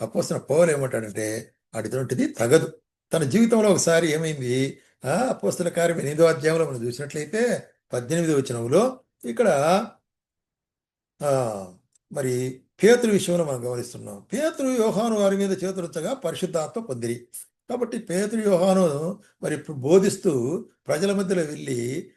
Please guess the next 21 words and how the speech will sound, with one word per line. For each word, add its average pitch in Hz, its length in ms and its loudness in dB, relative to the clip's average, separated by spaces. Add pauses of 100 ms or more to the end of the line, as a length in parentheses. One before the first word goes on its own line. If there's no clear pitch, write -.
(140)
వారి 160 300 0
మీద 208 180 0 (100)
చేతులుంచి 185 420 -2
ప్రార్థన 143 420 -4
చేస్తే 131 220 -4
పరిశుద్ధాత్ముడు 196 760 2
వచ్చినాడు. 104 280 -10 (420)
ఇది 240 300 4
గమనించినటువంటి 233 640 2
యొక్క 175 180 -4
సీమోను 214 520 -2
అనేటువంటి 180 400 -4
వాడు 135 560 -2 (280)
కుయుక్తిగా 247 540 0
ఏం 175 160 0
చేశాడు, 135 720 0 (180)
ఆ, 202 220 0 (260)
మరి 135 280 -2
సీమోను 247 520 0
అనేటువంటి 202 380 0
వాడు 131 440 0